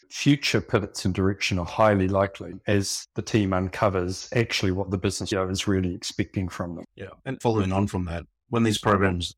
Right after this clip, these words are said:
Speaker 2: then later get into trouble if they haven't brought the right people in at the start, and they're in a scenario where, say, the, you as the chief information officer will have had staff come to you and say, "Hey, this transformation's running badly. We're not getting the results.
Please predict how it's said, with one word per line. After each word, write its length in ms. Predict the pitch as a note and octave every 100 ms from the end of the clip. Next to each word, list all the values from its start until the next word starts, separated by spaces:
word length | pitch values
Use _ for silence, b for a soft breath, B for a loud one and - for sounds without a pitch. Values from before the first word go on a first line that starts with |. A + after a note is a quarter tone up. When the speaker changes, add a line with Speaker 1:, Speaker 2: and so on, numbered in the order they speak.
| _
Speaker 2:
then 200 | G2 G#2
later 260 | G2 F#2+ G2+
get 180 | F2+ F#2
into 160 | F#2
trouble 380 | - G2+ G2+ F2+
if 80 | F2+
they 100 | G2
haven't 300 | F#2+ F#2 - _ _ _
brought 180 | - F2+
the 80 | F#2
right 180 | F2+ -
people 260 | F2+ F#2
in 60 | F2+
at 80 | -
the 80 |
start, 340 | - F#2 F2 F2
and 140 | A#2
they're 240 | G#2 G2 A2
in 80 | G#2+
a 80 |
scenario 560 | G2+ A2 F#2+ F#2 F2+ F2
where, 400 | F2 E2+ E2+ F2 - -
say, 260 | - G2+
the, 300 | E2 F2 F2+ F#2 -
you 220 | G2 G2
as 120 | F#2
the 60 | F2+
chief 280 | - F#2+ F2+
information 440 | F2+ F2+ F2+ -
officer 300 | F2+ - -
will 160 | F2+ F#2
have 60 |
had 180 | - F#2+
staff 380 | - F#2+ F2+ -
come 180 | F#2 F2
to 60 |
you 100 | F2
and 140 | E2+ E2
say, 180 | F#2+ E2+
"Hey, 220 | F#2 F2+
this 160 | E2+
transformation's 640 | - F#2 - F#2+ E2+ F2 E2
running 240 | F2 F2
badly. 440 | F2 F2+ F2+ F#2 F2
We're 60 | F2+
not 180 | F#2+ -
getting 220 | F#2 F2+
the 80 | E2+
results. 640 | E2+ F2+ F#2 F2+ - -